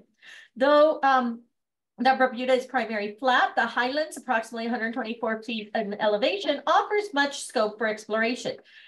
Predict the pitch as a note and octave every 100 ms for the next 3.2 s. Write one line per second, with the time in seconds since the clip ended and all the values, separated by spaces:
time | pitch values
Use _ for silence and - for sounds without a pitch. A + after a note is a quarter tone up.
0 | _ _ - D#4+ F4+ - D4+ D4+ A3+ B3+
1 | B3+ E4+ C4 A3 A#3+ D4 E4+ D4 D4+ D4+
2 | - B3+ B3 C4 A3+ G#3+ A3+ B3 B3 D#4
3 | G4+